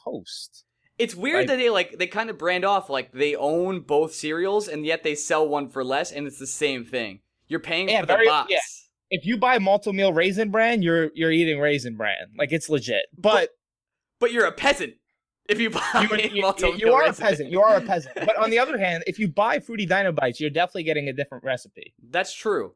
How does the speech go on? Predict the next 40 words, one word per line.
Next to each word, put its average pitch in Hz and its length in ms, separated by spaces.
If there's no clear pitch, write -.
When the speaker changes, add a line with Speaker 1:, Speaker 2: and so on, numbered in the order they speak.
Speaker 1:
You 165 180
are 170 140
getting, 160 300
like, 151 260
a 156 60
knockoff 135 580
version. 107 440
Same 165 240
thing 175 120
with 151 100
the 151 60
Frosted 139 380
Mini 120 160
Spooners. 104 420
Speaker 2:
It 208 200
makes 277 260
me 339 140
wonder, 220 440
like, 139 280
what 147 420
their 156 440
percentage, 139 960
'cause - 120
I 208 80
work 226 240
in 214 60
the 170 80
food 165 220
industry, 127 340
if 113 100
people 117 220
don't 110 140
know 110 140
that. 90 240
People 185 200
probably 123 240
don't 101 120
know 98 140
that. 76 220
But 127 220